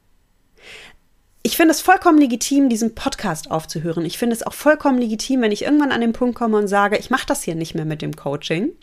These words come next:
Keine Sorge, ich fühle es gerade nicht, aber es ist für mich immer,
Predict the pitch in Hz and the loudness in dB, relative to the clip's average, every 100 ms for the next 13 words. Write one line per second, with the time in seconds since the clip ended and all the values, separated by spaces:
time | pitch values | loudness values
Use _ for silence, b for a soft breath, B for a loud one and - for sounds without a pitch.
0 | _ _ _ _ - - 147 151 151 151 | _ _ _ _ -10 -4 -2 -2 -2 -2
1 | 156 - 151 143 147 - 196 - 160 165 | -4 -4 -6 -4 -8 -4 -2 -2 -2 -2
2 | B B B - - - - 240 - 262 | B B B -6 -6 -4 -2 -2 2 2
3 | 254 330 - - 269 302 320 330 | 2 -2 -4 0 2 2 0 -2